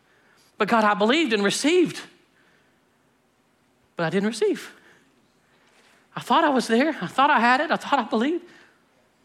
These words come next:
Let me, let me just show you that that's a, it's a false formula that we put together in our minds based on some bad theology that tells me all I have to do is ask and believe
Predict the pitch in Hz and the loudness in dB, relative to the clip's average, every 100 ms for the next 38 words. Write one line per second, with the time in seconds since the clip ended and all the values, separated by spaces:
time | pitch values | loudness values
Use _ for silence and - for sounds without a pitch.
0 | _ _ _ _ _ _ _ _ - _ | _ _ _ _ _ _ _ _ -20 _
1 | _ _ _ 175 196 185 202 185 190 190 | _ _ _ -2 0 -2 0 0 0 -2
2 | - 202 185 156 165 170 151 - - - | 0 2 2 0 -2 -2 -4 -6 -14 -6
3 | 143 139 - 185 196 185 - 208 202 185 | -4 -4 0 2 2 0 -2 2 2 2
4 | 139 143 143 143 175 - 139 156 170 143 | 0 -2 -2 -6 -8 -8 -8 -6 -4 -4
5 | 131 127 147 185 117 110 - - - _ | -6 -6 -2 -2 -4 -10 -18 -20 -20 _
6 | 139 180 175 156 151 123 151 185 185 160 | -4 -2 0 -2 -4 -2 0 0 0 0
7 | 180 196 147 104 95 _ _ _ _ - | 2 0 -4 -10 -18 _ _ _ _ -20
8 | _ _ _ - - 151 - 175 151 151 | _ _ _ -14 -8 -4 0 0 2 2
9 | 170 156 160 151 143 135 143 208 190 - | 2 0 -4 -2 -2 0 0 0 -2 -10
10 | - _ _ _ _ _ - 127 214 180 | -18 _ _ _ _ _ -10 -2 0 2
11 | 127 127 - | 0 -4 -12